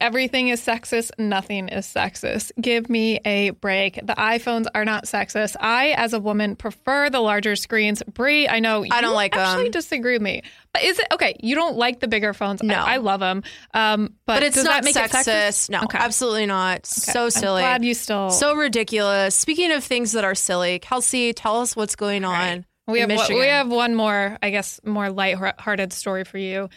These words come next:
Speaker 1: um, compared to everything that's unfolding with Kavanaugh this week. This one comes from Michigan, where a high school is replacing the homecoming queen with an excellence award. Fox News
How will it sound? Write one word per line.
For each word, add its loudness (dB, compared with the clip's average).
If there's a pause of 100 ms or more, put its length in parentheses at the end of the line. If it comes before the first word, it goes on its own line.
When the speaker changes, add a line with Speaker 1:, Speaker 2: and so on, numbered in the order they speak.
(320)
Speaker 1:
um, -2
compared -2
to -8
everything -4
that's -8
unfolding -6
with -10
Kavanaugh -4
this -10
week. -4 (420)
This 0
one 0
comes -2
from 0
Michigan, 0
where 0
a 2
high 0
school 0
is 0
replacing -2 (120)
the -2
homecoming -2
queen -2
with -2
an -2
excellence -2
award. -4 (340)
Fox 0
News 2